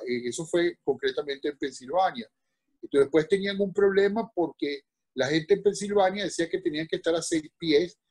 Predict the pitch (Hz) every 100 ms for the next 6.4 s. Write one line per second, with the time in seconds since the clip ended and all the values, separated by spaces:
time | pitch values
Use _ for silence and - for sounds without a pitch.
0 | _ - 135 131 175 190 196 208 175 196
1 | 196 143 135 160 165 - 165 170 170 156
2 | 151 160 160 143 123 127 151 147 139 160
3 | 151 175 170 147 160 156 123 127 120 -
4 | 104 - 110 92 80 _ _ _ _ _
5 | 107 127 131 123 113 113 135 120 120 107
6 | 98 107 101